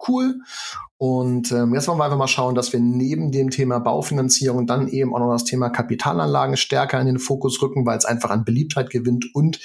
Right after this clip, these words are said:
für jeden von euch da draußen super wichtig ist. Und dann kann man das noch so ein bisschen kombinieren mit dem Thema, also wenn ich sowieso über Vermögensaufbau spreche, dann habt ihr ja ab und zu bei meinen Posts vielleicht auch schon mal gesehen, so auf Social Media,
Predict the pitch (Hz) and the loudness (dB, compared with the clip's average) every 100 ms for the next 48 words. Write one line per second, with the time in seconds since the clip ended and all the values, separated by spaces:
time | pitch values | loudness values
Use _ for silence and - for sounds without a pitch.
0 | - - - - 120 120 127 127 123 120 | -8 -10 -8 -2 0 2 0 0 0 0
1 | 117 113 117 117 107 117 107 120 - 120 | -2 0 0 2 0 0 -2 -2 -2 -2
2 | 123 120 - - - - - - - 120 | 0 -2 -6 -10 -8 -6 -8 -10 -6 -2
3 | 127 127 147 165 147 143 - 123 120 156 | -2 0 0 0 0 0 0 0 0 2
4 | - 147 - 139 131 123 139 135 127 120 | 2 0 0 0 2 2 2 2 2 0
5 | 120 127 120 120 120 - - - - 120 | 0 0 0 0 -2 -8 -20 -14 -4 0
6 | 127 127 127 120 127 123 123 117 135 135 | 2 2 2 0 0 -2 0 0 2 0
7 | 120 123 - 131 - 127 127 127 113 120 | -2 -4 -2 -2 0 -2 0 0 2 0
8 | 120 127 117 - - 131 - 123 120 120 | -2 -2 -2 -4 -4 -2 0 0 0 0
9 | - 175 - - - - - 165 160 151 | 0 0 0 0 -2 -4 -2 0 0 0
10 | 156 147 139 147 151 139 147 - 147 - | 0 0 2 2 2 2 2 2 2 2
11 | 139 139 139 135 | 2 4 2 0